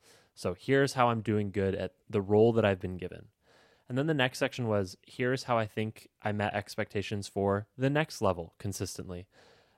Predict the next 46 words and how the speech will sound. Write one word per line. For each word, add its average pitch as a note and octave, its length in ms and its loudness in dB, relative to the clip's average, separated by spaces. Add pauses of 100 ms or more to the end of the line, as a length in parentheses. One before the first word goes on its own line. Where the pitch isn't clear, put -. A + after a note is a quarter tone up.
(120)
So - 140 -12
here's A2 260 -2
why G#2 120 0
I - 20 -4
think G2 160 -10
I F#2 60 -6
deserve F2+ 260 -10
a F#2 40 -18
promotion. C3+ 520 -6 (400)
And A2 80 -6
then G#2 80 -4
finally, G2 380 0
uh, F2+ 100 -6 (320)
here's G2 360 -6
ways F#2 260 -2
that G2+ 80 -6
I've F2+ 120 -2
struggled G2+ 580 2
or F2+ 60 0
ways F2 180 -6
that F2+ 120 -12
I F2 40 -12
could - 160 -12
have F2+ 80 -10
had F2+ 180 -6
more F2+ 280 -6
impact - 600 -10
and G2+ 120 -10
what F#2 100 -4
I've E2+ 140 -8
learned F2 240 -4
from F#2 140 -14
them. - 180 -16
So - 160 -4
that's - 140 -4
kind D#3 140 2
of B2+ 80 2
a, G#2+ 160 6 (140)
a - 60 -4
framework G2+ 600 0
that F#3+ 100 -2
I've F2+ 100 -4
had F#2+ 220 0
in F#2 80 -2
the F2+ 60 -4
past G2+ 520 -6